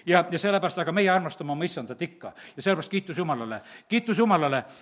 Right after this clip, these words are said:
et me võime üksteist täna kinnitada, eh, selle koha pealt, et meie tahame olla need, kes me tahame issandale ustavaks jääda,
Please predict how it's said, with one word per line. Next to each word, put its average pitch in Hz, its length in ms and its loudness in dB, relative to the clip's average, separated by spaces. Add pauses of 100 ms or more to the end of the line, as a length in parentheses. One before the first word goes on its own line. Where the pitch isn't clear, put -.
(100)
et 185 260 0 (100)
me 180 260 2
võime 190 400 2
üksteist 196 380 0
täna 185 200 4
kinnitada, 139 640 -2 (300)
eh, 165 220 6
selle 196 240 2
koha 196 220 4
pealt, 147 220 -4
et 143 240 -6
meie 196 260 2
tahame 180 320 2
olla 165 220 2
need, 175 200 0
kes 147 160 -6
me 147 100 -8
tahame 143 220 -2
issandale 131 320 -6
ustavaks 131 400 -8
jääda, 110 260 -4